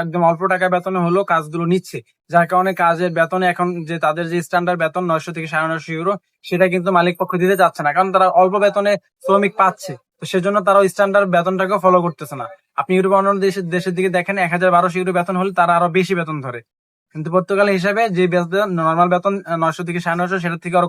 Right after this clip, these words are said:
কম ধরতেছে। তো আশা করি বিষয়টা বুঝতে পেরেছেন। তবে কাজ যদি জানা থাকে সেক্ষেত্রে, বা আপনি যদি, আহ, ছয় মাস, এক বছর স্ট্রাগল করেন, তার পরবর্তীতে আপনি অ্যাভেলেবল নয়শো, এক হাজার বা বারোশো ইউরো বেতনে জব পেয়ে যাবেন। তো ভিউয়ার্স, এই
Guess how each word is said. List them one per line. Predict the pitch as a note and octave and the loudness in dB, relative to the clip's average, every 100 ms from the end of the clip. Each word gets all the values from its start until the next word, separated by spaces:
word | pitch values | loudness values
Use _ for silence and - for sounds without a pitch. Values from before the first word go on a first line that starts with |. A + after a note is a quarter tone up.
| F3 | 2
কম | F3 D3+ | 2 0
ধরতেছে। | C3+ C#3 - C3 _ _ _ _ | -8 -14 -16 -20 _ _ _ _
তো | E3 | 0
আশা | E3 G3 | 0 0
করি | F#3+ F#3+ | 2 2
বিষয়টা | F3+ F3+ F3+ | 0 0 0
বুঝতে | E3+ F3 E3 | -2 -4 -4
পেরেছেন। | C#3+ C#3 C3+ - _ _ - | -6 -8 -12 -14 _ _ -8
তবে | D#3+ E3+ | -4 2
কাজ | F#3 F3+ | 2 2
যদি | G3 F#3+ | 2 4
জানা | G3 F#3 | 4 2
থাকে | G3 G#3+ | -2 -2
সেক্ষেত্রে, | G3 F#3+ F3+ F#3+ | -2 -2 0 2
বা | E3+ D#3+ - _ - | 4 2 0 _ -6
আপনি | D#3+ F#3 | -2 0
যদি, | F#3 F3+ F#3+ F3 | 2 4 4 4
আহ, | D#3+ D#3 D3 | 4 2 4
ছয় | F3 E3+ | 2 4
মাস, | E3+ - - D#3+ | 2 -2 -10 -6
এক | E3 | -4
বছর | E3+ F3 E3+ | -4 -2 -2
স্ট্রাগল | - F#3 G3 F#3 | 0 2 2 2
করেন, | F#3 A3+ - - - | 2 0 -4 -10 0
তার | G3 F#3+ | 2 4
পরবর্তীতে | A3+ A3 G#3 G3+ | 2 2 0 -2
আপনি | F#3 F#3+ | 0 2
অ্যাভেলেবল | F3+ F3+ F#3 F#3 F3 - _ - | 2 4 4 2 0 -4 _ 2
নয়শো, | E3+ E3 F3 | 2 2 0
এক | E3 | 2
হাজার | E3+ E3+ E3 | 2 2 4
বা | D#3+ D#3 | 2 2
বারোশো | D#3+ D#3+ | 0 -2
ইউরো | E3 E3 | -2 -2
বেতনে | D#3+ D#3+ E3 D3+ | -2 -2 -2 -2
জব | D3 | -2
পেয়ে | E3 D3+ | -2 -2
যাবেন। | C3 A#2 A2 _ F#3 | -2 -6 -12 _ -2
তো | F3 | 2
ভিউয়ার্স, | G3 A3 | 4 2
এই | G3+ | 0